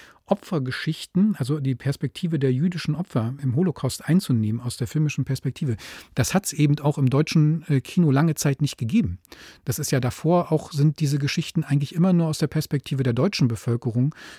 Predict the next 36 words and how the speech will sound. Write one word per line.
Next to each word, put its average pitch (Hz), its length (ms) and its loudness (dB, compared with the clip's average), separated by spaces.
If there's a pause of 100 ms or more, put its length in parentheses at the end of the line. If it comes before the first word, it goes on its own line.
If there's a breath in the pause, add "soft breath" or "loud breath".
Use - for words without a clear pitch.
erzählt 147 400 -2
worden. 139 240 2
Widerstandsthemen 185 960 0
haben 185 140 2
eine 175 100 0
große 156 320 -4
Rolle 170 240 -2
gespielt. 180 460 -4 (340 loud breath)
In 139 60 2
der 135 100 6
D 135 100 4
D 135 60 0
R 143 160 0
gab 139 240 2
es 190 100 -2
das - 140 -2
schon. 254 460 4
Da 151 100 -6
gab's 131 240 -4
auch 139 140 -8
Filme, 156 260 2
die 143 460 -2
die 135 100 -8
jüdische 175 400 -2
Perspektive 156 640 -2
eingenommen 185 420 4
haben. 160 160 2
Sterne 175 300 2
von 147 160 -2
Konrad 147 340 0
Wolf, 180 260 2
ein 160 60 0
ganz 151 180 0
großes - 380 -6 (480 loud breath)
Beispiel. 139 720 2
Ähm, 135 220 2